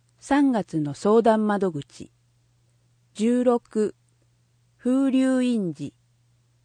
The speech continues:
十七、こちら、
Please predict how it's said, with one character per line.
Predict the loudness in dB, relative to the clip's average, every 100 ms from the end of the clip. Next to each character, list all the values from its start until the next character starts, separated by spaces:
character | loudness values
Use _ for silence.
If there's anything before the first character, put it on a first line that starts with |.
| _ _ _ _ -6
十 | 0 0 0
七、 | 0 -2 -6 -10 _ _ _ _ _ _ _
こ | -8 -6
ち | -4
ら、 | -2 -4